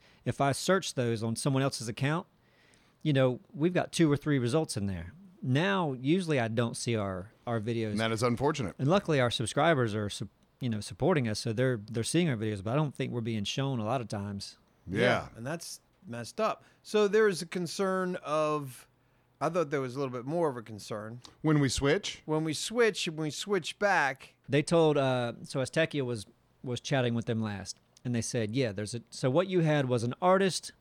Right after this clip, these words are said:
Speaker 1: channel or something. We had, like, two, two pr-, different things. I don't know if it's, like, a Google Plus thing or they've done some weird stuff in the past.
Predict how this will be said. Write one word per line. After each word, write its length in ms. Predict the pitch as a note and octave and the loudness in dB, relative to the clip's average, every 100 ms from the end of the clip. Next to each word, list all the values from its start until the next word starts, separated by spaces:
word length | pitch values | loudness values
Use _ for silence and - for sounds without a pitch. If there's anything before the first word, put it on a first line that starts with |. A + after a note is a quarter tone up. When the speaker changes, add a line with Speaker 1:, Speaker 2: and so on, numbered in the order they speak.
| _ _ _ | _ _ _
Speaker 1:
channel 380 | - F#3 F#3 F#3 | 0 2 4 2
or 60 | |
something. 340 | E3 F#3+ F3 F3 | 2 0 0 0
We 60 | C#3 | 2
had, 60 | |
like, 140 | A#2 - | 0 0
two, 180 | F3+ E3 | 0 0
two 260 | - G3 | 0 -2
pr-, 100 | - - _ _ _ | -2 -14 _ _ _
different 300 | D3 C#3+ A2+ | -6 -6 -6
things. 280 | B2+ A2 G#2 | -4 -4 -4
I 40 | |
don't 80 | C#3+ | -6
know 20 | |
if 40 | C3+ | -6
it's, 80 | A#2 | -6
like, 100 | G#2+ | -6
a 60 | |
Google 280 | G2+ B2+ A#2 | -4 -4 -4
Plus 300 | G#2+ C3 C3 | -2 -4 -2
thing 200 | C3+ B2 | -4 -2
or 160 | G#2+ G2+ _ _ - _ _ _ _ _ - | -4 -8 _ _ -20 _ _ _ _ _ -8
they've 120 | A2+ | 0
done 140 | C3+ | 0
some 160 | B2+ A#2 | 2 0
weird 140 | A2 | 0
stuff 240 | - G#2+ G2 | -2 -4 -4
in 60 | |
the 80 | G2 | -6
past. 320 | F#2+ F#2 - | -6 -8 -12